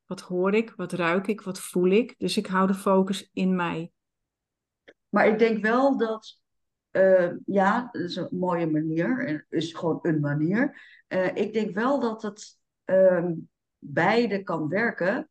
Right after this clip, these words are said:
Speaker 2: Natuurlijk kan het beide werken, maar, eh, eh, ehm, zoals ik het van Bas hoor, en wat mij dan meteen, wat, waar ik dan meteen van aanga, is bijvoorbeeld, al,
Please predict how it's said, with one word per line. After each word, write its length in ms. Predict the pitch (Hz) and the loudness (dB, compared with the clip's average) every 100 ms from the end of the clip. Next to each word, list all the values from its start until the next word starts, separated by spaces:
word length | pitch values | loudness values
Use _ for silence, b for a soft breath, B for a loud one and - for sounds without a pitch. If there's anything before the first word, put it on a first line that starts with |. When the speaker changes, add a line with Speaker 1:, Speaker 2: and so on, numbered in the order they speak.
| _ | _
Speaker 2:
Natuurlijk 460 | 165 156 175 160 165 | -8 -6 -2 -2 -2
kan 100 | 156 | -6
het 100 | 135 | -4
beide 220 | 131 131 | -4 -2
werken, 340 | 135 143 180 | 0 -2 0
maar, 380 | 180 175 - - | -2 -2 -6 -20
eh, 300 | - 185 180 | 2 4 4
eh, 400 | 165 - - - - | 2 -2 -4 -2 -2
ehm, 300 | 180 170 175 160 | 0 0 -2 -6
zoals 420 | 165 170 165 185 | -4 -2 -2 -4
ik 100 | 190 | -8
het 160 | 180 - | -10 -8
van 180 | 170 147 | -8 -2
Bas 300 | 175 226 - | -2 -2 -4
hoor, 440 | 147 151 202 - _ _ _ | -4 -2 -2 -6 _ _ _
en 160 | 165 | -6
wat 160 | 165 180 | -4 -2
mij 200 | 170 170 | -4 -4
dan 180 | 165 165 | -4 -4
meteen, 560 | 160 190 202 190 175 - _ _ _ _ | -4 0 0 0 -6 -14 _ _ _ _
wat, 220 | 165 165 | -8 -6
waar 200 | 170 - | -4 -4
ik 100 | 165 | -2
dan 140 | 165 | -4
meteen 540 | 160 151 185 180 170 - | -4 -2 0 0 -4 -10
van 260 | - 147 - | -8 -8 -4
aanga, 720 | 180 208 156 147 139 190 - _ _ _ _ | -4 -4 -6 -4 -4 -6 -10 _ _ _ _
is 300 | 180 180 - | -4 -4 -8
bijvoorbeeld, 500 | 151 196 190 170 - | -8 -4 -2 -2 -2
al, 180 | 190 | -4